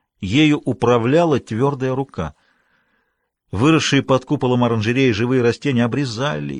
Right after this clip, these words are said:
искривляли и скрещивали между собой, ограничивая их рост медной проволокой. Даже процесс опыления осуществлялся властной рукой хозяина.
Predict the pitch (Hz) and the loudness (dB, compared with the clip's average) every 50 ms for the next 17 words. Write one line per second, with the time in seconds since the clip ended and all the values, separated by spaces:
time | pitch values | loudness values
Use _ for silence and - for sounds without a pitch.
0 | - 143 - - - 139 143 127 123 135 156 160 156 147 147 - 151 139 - - | -8 -10 -10 -6 -4 -2 -2 -2 -2 -2 0 0 0 0 -2 -4 -4 -6 -6 -6
1 | - 127 151 160 143 - - 151 143 147 147 143 135 120 135 - - 143 139 147 | -4 -2 0 0 -2 -2 -4 -4 -2 -2 -2 -2 -4 -4 -6 -6 -4 -4 0 0
2 | 147 127 - - - - - - - _ _ - 110 110 113 135 147 151 143 - | 0 0 -2 -8 -18 -20 -20 -20 -20 _ _ -2 0 2 2 2 2 2 0 0
3 | - 131 139 139 - 120 - - 139 143 - - 135 135 131 120 135 123 - 139 | 0 0 0 0 -2 -4 -2 0 0 0 0 0 -2 -2 -2 -2 -4 -4 -2 -2
4 | 139 131 131 127 120 - 123 120 - _ _ _ _ _ _ _ _ _ _ _ | 0 0 -2 -4 -4 -6 -10 -12 -12 _ _ _ _ _ _ _ _ _ _ _
5 | _ _ - 101 98 135 147 135 131 - 135 131 - 139 - - 113 - 127 120 | _ _ -4 0 2 2 2 2 0 -2 -2 -2 -4 -4 -4 -4 -4 -4 -4 -2
6 | 135 151 156 156 151 151 - - 101 104 - 110 - - - 120 131 131 - - | -2 -2 -2 -2 -4 -6 -6 -8 -8 -8 -6 -8 -10 -8 -2 0 0 0 0 -2
7 | 104 101 117 117 - - 113 107 95 - 123 113 - 107 107 95 95 87 82 80 | -2 0 0 0 0 0 -2 -2 -2 -4 -6 -4 -2 -4 -2 -2 -4 -6 -6 -8
8 | 69 - | -12 -14